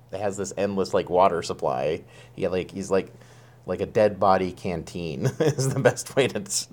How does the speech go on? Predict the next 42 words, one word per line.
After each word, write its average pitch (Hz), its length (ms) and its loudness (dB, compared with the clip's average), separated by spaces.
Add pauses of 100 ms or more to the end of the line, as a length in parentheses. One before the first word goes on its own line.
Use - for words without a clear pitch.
(300)
to, 98 180 0
to 104 160 -2
describe 95 480 4
it. - 180 -4
So 104 280 6 (420)
basically, 156 640 2
now 160 300 2
you're 139 160 0
starting 123 340 4
to 98 80 -8
see 110 240 -4
what 104 400 2
they 101 140 2
mean 101 260 0
by 95 140 4
Swiss 101 240 2
Army 110 320 6
Man, 67 280 -4
right? 101 320 2
He, 92 360 -4
he's 92 220 -6
a 95 60 -2
dead 127 300 4
body 117 340 6
with 85 220 -2
lots 127 440 2
of 143 100 -4
talents, 117 580 0
and, 101 360 -2
and 98 280 -4
oh 123 220 4
boy, 127 320 6
there 98 200 4
are 98 280 4
endless 143 460 0
talents 131 420 -2
that 101 160 0
the 95 80 -4
dead 101 200 4
body 98 280 2
has. 80 360 0 (600)
Uh, 92 400 2